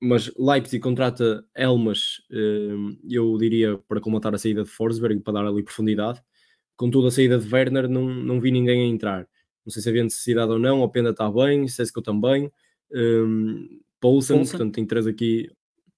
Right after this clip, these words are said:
Speaker 1: é isso, tem três opções viáveis. Não havia necessidade, se calhar, de contratar. Ehm, Bayern, eh, contrata, aqui sim podemos falar um bocadinho, contrata de urgência, eh, Saragossa, portanto,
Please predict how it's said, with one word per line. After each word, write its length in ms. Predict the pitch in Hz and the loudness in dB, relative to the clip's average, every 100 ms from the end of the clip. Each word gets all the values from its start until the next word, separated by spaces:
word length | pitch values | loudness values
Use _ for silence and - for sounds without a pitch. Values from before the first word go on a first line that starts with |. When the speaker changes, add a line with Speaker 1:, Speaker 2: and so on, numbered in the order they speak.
| _ - | _ -10
Speaker 1:
é 80 | 104 | -2
isso, 200 | 101 98 | -2 -2
tem 120 | 107 | -6
três 180 | 104 110 | -2 -2
opções 260 | 110 - 110 | -2 -4 -4
viáveis. 520 | 101 107 113 120 123 _ _ _ - | 0 0 0 -4 -8 _ _ _ -8
Não 240 | 113 117 | 0 2
havia 200 | 117 120 | 4 4
necessidade, 420 | 117 - 127 117 110 | 2 0 0 0 0
se 60 | |
calhar, 160 | 120 113 | -2 0
de 60 | |
contratar. 540 | 113 117 110 107 95 - _ _ _ _ | -2 -2 0 -2 -4 -6 _ _ _ _
Ehm, 880 | - 117 113 113 113 110 110 110 - 98 - _ _ _ _ _ _ _ _ _ _ - | -2 2 4 4 4 2 0 -4 -8 -18 -20 _ _ _ _ _ _ _ _ _ _ -10
Bayern, 760 | 131 139 139 131 113 107 95 - | 0 4 6 4 4 0 -4 -10
eh, 280 | - 107 107 | -6 -2 -2
contrata, 800 | 107 117 123 117 120 120 120 123 _ _ _ - | 0 0 2 0 2 2 2 -2 _ _ _ -10
aqui 240 | 110 - 113 | -6 -2 0
sim 240 | 127 117 | 0 0
podemos 220 | 107 107 | 0 -4
falar 160 | - 120 | 0 0
um 60 | 123 | 2
bocadinho, 460 | 123 131 165 170 _ - | 2 4 2 0 _ -2
contrata 600 | 131 139 135 127 123 113 | 0 2 2 2 -2 0
de 80 | 131 | 0
urgência, 540 | 123 131 123 113 117 | 2 4 2 0 -2
eh, 600 | 107 110 110 107 104 104 | -2 -2 0 0 0 0
Saragossa, 500 | 123 117 110 135 139 | 0 0 0 -2 -4
portanto, 400 | - 120 104 | -4 -4 -4